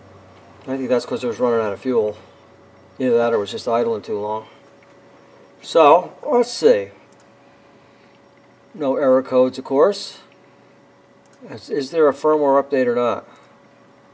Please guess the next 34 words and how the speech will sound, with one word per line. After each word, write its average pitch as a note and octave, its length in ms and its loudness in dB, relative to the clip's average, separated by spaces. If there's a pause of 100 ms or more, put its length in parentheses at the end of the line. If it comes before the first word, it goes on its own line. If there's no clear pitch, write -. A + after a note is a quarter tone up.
(580)
John, D#3 300 0 (340)
<laughs> - 80 -20 (280)
I D3 40 -10
got C#3 180 0
Red B2+ 200 0
Max A2+ 240 -8
in A2+ 100 -6
here A2 180 -4
now. A2+ 260 -4 (100)
<laughs> - 0 - (1500)
All E3+ 180 6
right, F3+ 300 6
uh, E3 240 8
we're E3 80 6
gonna D3+ 120 6
have D3 120 0
to C3+ 80 2
check D#3 260 2
the C3+ 80 -4
coil E3 340 6
number. B2+ 360 2 (840)
But C3+ 140 0
it C3+ 60 -4
can C#3+ 100 2
only D#3+ 160 6
be D3+ 120 6
one C#3+ 220 6
coil D3 300 6
'cause A2 140 -4
these C3+ 180 -2
things C3 200 0
just - 200 -6
came A2 160 -2
out. G#2+ 260 -2